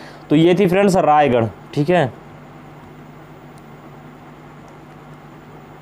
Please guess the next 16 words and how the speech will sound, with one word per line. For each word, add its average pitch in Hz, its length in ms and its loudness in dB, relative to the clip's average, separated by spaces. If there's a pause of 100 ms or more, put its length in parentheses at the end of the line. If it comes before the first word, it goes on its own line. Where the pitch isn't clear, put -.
(580)
अंग्रेज़ों 170 500 2
ने 185 340 2
भारत 143 520 0
में 185 220 2
अपनी 180 260 0
पहली 165 380 0
factory 185 420 -2
कहाँ 165 260 0
पर 175 200 2
स्थापित 165 360 -2
किया? 165 180 0
कोलकाता, 160 520 0
मुंबई, 160 380 2
पश्चिम 170 400 -2
बंगाल, 170 240 2
सूरत। 170 460 0